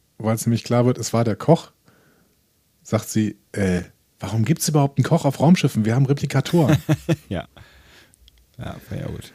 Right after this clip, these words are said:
Speaker 1: Ja, und das stimmt. Ne?
Speaker 2: Ja.
Speaker 1: Also, äh, bei Enterprise, äh, hat der Koch irgendwie noch die Replikatoren vorprogrammiert, äh, oder sowas. Ne?
Speaker 2: Mhm.
Speaker 1: Und bei Neelix, äh, ist auch klar, warum er gekocht hat. Ne?
Speaker 2: Ja.
Speaker 1: Die hatten keine Energie. Aber in tossen T N G, warum gibt's da Köche?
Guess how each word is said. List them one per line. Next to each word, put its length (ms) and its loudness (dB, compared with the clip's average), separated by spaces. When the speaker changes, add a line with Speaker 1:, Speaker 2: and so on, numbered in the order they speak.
Speaker 1:
Ja, 100 4
und 80 4
das 80 2
stimmt. 380 0
Ne? 100 2
Speaker 2:
Ja. 80 2
Speaker 1:
Also, 240 0
äh, 260 -2
bei 120 0
Enterprise, 680 4
äh, 160 0
hat 160 2
der 80 6
Koch 240 2
irgendwie 320 2
noch 140 0
die 80 -2
Replikatoren 640 2
vorprogrammiert, 1400 4
äh, 40 0
oder 100 4
sowas. 380 4
Ne? 120 4
Speaker 2:
Mhm. 100 6
Speaker 1:
Und 380 -2
bei 120 -2
Neelix, 520 2
äh, 180 0
ist 120 -4
auch 180 0
klar, 200 2
warum 200 4
er 60 2
gekocht 340 0
hat. 160 0
Ne? 80 2
Speaker 2:
Ja. 80 4
Speaker 1:
Die 100 0
hatten 160 -2
keine 200 0
Energie. 380 2
Aber 180 0
in 120 2
tossen 360 2
T 160 0
N 80 4
G, 260 0
warum 200 2
gibt's 160 0
da 60 0
Köche? 360 0